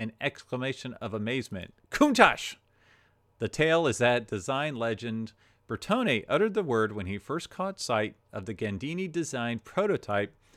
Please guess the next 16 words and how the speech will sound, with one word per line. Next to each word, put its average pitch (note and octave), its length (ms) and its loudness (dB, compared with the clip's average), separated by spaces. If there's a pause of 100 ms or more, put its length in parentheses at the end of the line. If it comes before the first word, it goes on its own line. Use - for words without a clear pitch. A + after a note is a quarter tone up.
(300)
and F#2+ 120 -6
the G2 80 -4
name G#2 440 -6
stuck. - 480 -12 (520)
There A#2 240 6
is D3 260 2
no B2+ 220 0
direct A2 480 -4 (220)
t-, A2 260 -8
translation. G2+ 680 -8
So A#2 160 -2
when C#3+ 100 0
you G3+ 80 2
see G3 220 0
a D#3 60 2
Countach, E3 800 -4